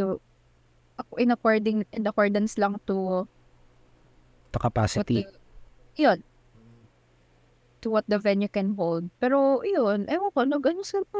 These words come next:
Speaker 1: eh. Nag-oversell sila, so,
Speaker 2: Ano
Speaker 1: that's what
Speaker 2: naman.
Speaker 1: happened.
Speaker 2: So, ano mo yun, like, I was in the line, tapos, I see this, ano,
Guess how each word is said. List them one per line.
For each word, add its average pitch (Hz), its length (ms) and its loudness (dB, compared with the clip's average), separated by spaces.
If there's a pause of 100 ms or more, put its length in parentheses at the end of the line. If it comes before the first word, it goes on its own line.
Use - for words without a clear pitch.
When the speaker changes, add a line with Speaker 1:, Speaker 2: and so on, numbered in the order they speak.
Speaker 1:
eh. 254 400 -2 (1800)
Nag-oversell 269 800 0
sila, 220 480 0
so, 220 480 -2 (400)
Speaker 2:
Ano 151 160 -2
Speaker 1:
that's 127 160 -4
what 120 80 -4
Speaker 2:
naman. 107 80 -14
Speaker 1:
happened. - 240 -20
Speaker 2:
So, - 140 -4 (500)
ano 170 160 2
mo 202 160 4
yun, 156 240 4
like, 143 160 4 (480)
I 139 80 -2
was 120 160 2
in 139 80 4
the 127 80 4
line, 117 400 2 (480)
tapos, - 640 -4 (380)
I 123 100 2
see 135 220 4
this, 120 680 -2
ano, 113 400 0